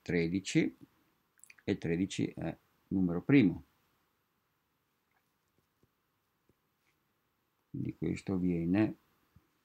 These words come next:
due per cinque per tredici. Quindi adesso M C D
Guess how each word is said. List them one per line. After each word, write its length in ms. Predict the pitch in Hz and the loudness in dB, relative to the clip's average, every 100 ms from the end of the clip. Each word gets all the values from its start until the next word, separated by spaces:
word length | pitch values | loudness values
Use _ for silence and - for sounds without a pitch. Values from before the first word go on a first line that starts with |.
| _ _ _ _ _ _ _ _ _ _ _ _ _ _ | _ _ _ _ _ _ _ _ _ _ _ _ _ _
due 640 | 92 92 101 101 123 - _ - - | -8 0 2 4 2 -2 _ -20 -4
per 240 | 98 87 | -2 -2
cinque 560 | - 87 82 87 - - - | -4 -2 0 -2 -4 -8 -10
per 280 | - 78 | -8 -8
tredici. 520 | - 110 98 - - - _ _ _ _ _ _ _ _ _ _ _ _ _ _ _ _ _ _ _ _ _ _ _ _ _ _ _ _ _ _ _ _ _ _ _ _ _ _ _ - | -2 2 2 -2 -12 -16 _ _ _ _ _ _ _ _ _ _ _ _ _ _ _ _ _ _ _ _ _ _ _ _ _ _ _ _ _ _ _ _ _ _ _ _ _ _ _ 2
Quindi 300 | 110 117 127 | 6 8 6
adesso 640 | 95 87 - - 180 - _ _ _ _ _ _ _ 98 | 6 4 2 2 2 0 _ _ _ _ _ _ _ 2
M 380 | 101 98 92 85 | 4 6 4 2
C 220 | - 87 | -2 0
D 340 | 87 131 208 | 4 4 2